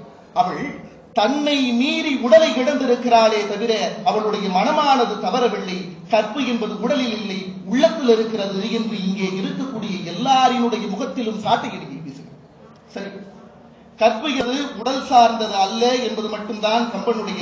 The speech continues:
கருத்தா என்றால், கம்பன் இன்னொரு வார்த்தையும் சொல்லுகிறார். கற்பு பெண்களுக்கு மட்டும் உரியதல்ல, அது ஆண்களுக்கும் உரியது. அந்த ஆண்களுக்கு உரியது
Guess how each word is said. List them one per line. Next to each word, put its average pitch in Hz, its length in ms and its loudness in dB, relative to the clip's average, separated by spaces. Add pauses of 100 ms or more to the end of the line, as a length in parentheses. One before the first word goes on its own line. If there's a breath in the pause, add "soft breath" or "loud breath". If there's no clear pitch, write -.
கருத்தா 180 380 -2 (100)
என்றால், 170 480 -2
கம்பன் 185 360 -10
இன்னொரு 208 300 -8
வார்த்தையும் 156 680 -8
சொல்லுகிறார். 240 400 -18 (1500)
கற்பு 196 380 -2 (760)
பெண்களுக்கு 247 560 -2
மட்டும் 196 420 -4
உரியதல்ல, 170 500 -4
அது 165 140 -2
ஆண்களுக்கும் 190 720 -4
உரியது. 117 560 -14 (2250)
அந்த 185 220 2
ஆண்களுக்கு 269 800 2
உரியது 247 380 0